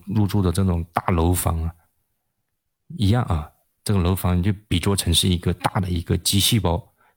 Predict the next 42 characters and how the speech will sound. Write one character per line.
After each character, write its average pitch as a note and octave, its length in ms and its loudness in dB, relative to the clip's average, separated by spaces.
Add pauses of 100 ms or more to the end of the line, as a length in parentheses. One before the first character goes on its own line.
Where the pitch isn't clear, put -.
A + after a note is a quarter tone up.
这 - 80 -2
个 B2 40 2
细 C3+ 180 2
胞 G#2 120 2
当 F#2 140 0
中 G2 120 2
的 F#2+ 60 2
话 G2+ 120 2
又 G2+ 140 0
入 A2 200 0
住 G#2+ 160 0
了 G2 60 2
很 D#2 260 -2
多 F2 140 0
的 F2 100 0
那 F2+ 160 0
一 F#2+ 80 2
些 F2 160 0
人， E2 300 -2 (540)
呃， F2 160 0
这 A2 180 0
些 G2+ 100 2
叫， F#2+ 120 0
人 F2+ 320 2
就 G2+ 160 0
叫 G2 120 2
做 F2+ 240 -4 (280)
细 - 200 0
胞 G2+ 200 0
核。 D#2 400 -2 (880)
我 G2 100 2
们 G#2+ 120 4
要 B2+ 140 4
维 G2 260 2
持 G#2 240 0
这 A#2+ 140 2
个 G#2+ 80 2
细 - 260 2
胞 F#2 180 0
的 E2+ 120 2
一 E2+ 100 0
个， F2+ 280 -2